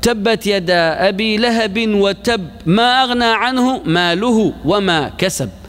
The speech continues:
فجعل ماله مستقلاً وما كسب الزوج والأولاد أمراً آخر.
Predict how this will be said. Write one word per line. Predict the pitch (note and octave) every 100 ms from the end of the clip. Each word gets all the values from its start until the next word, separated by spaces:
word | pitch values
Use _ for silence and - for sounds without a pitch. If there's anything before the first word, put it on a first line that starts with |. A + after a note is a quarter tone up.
| - - - - - -
فجعل | D3+ D#3 C4+ B3 B3 A3+
ماله | A3 A#3+ C4+ C#4 C#4 A#3+ C#4+ D4 -
مستقلاً | F#3 E3+ G#3+ G3+ A#3 A#3+ G#3 F#3+ C#3 -
وما | G#3+ C4 C#4 C4
كسب | C4 C#4 - A#3 F3
الزوج | E3+ C#3+ A#3 C#4 G3+
والأولاد | F#3+ E3+ E3 D#3+ F#3 B2+ - - - - - - - -
أمراً | F#3 G3 F#3+ C3 A#2
آخر. | - -